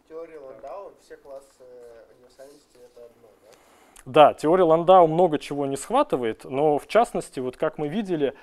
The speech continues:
Speaker 2: а, ничего вообще не зависит от, э, количества компонент в этом параметре порядка. И мы ещё даже не начали,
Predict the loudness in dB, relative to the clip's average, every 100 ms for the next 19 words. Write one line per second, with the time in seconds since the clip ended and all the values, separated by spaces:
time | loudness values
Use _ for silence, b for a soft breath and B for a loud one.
0 | B B -6 -4 -2 -2 -4 -4 -2 -2
1 | -2 -6 -6 -4 -6 -6 -12 -8 -8 -8
2 | -8 -6 -6 -6 -8 -8 -8 -6 -6 -8
3 | -12 -14 -10 -6 -6 -6 -8 -8 -8 -6
4 | -4 -4 -6 -8 -2 -2 -2 -6 -10 -6
5 | -6 -4 -2 -2 -2 -6 -6 -4 -6 -6
6 | -12 -12